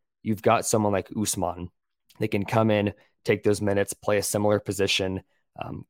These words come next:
a lot younger than him, I would say has a much higher ceiling. He does a lot more. He's got more of the guard skills that you want, and a guy of his size that can also play the wing, kind of that combo forward. Um, so again,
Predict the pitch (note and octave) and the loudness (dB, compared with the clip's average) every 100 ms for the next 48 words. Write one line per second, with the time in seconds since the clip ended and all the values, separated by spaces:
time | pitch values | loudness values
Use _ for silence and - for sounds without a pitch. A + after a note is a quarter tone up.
0 | _ _ _ _ E2+ E2+ A2+ G2+ G#2+ G#2+ | _ _ _ _ -4 2 4 4 2 2
1 | G#2 G2+ F#2 G2 F#2+ F#2+ - F#2+ F#2+ - | 2 0 0 0 0 -4 -8 -6 -4 0
2 | F#2+ F2+ F#2 G2 - G2+ F#2+ - F#2+ F#2+ | 0 0 -2 -2 0 0 0 -2 -4 -4
3 | F#2+ F#2+ F#2 F#2+ F#2+ F#2 F2 F2+ F#2 F2+ | -4 -6 -2 0 2 0 0 -2 -4 -4
4 | F#2 G2 F2+ F#2+ F#2 F2 F2 F2 F2+ - | -4 -2 -2 -2 -4 -4 -4 -2 -2 -4
5 | - F2+ F2+ - _ _ - F2+ F#2 F2 | -2 -2 -2 -6 _ _ -10 -4 -2 -2
6 | G2 A2 F#2+ F#2+ G2 F#2+ F#2 F#2+ - E2+ | -2 -2 -4 0 2 2 0 -4 -2 0
7 | F#2 F#2+ G2 F2 E2+ - F2+ - F#2 F2+ | 0 -2 -6 -6 -6 -4 -6 -2 -2 0
8 | F2 F2+ F2 F2 F2 F2 F2 - G2 F#2 | 0 -2 -4 -6 -6 -6 -6 -2 0 0
9 | F2 - G#2 D#3 E3 _ _ _ _ - | 0 2 4 4 2 _ _ _ _ -8
10 | F2 F#2 - B2 A#2+ B2 F#2+ | -6 -6 -2 0 2 2 0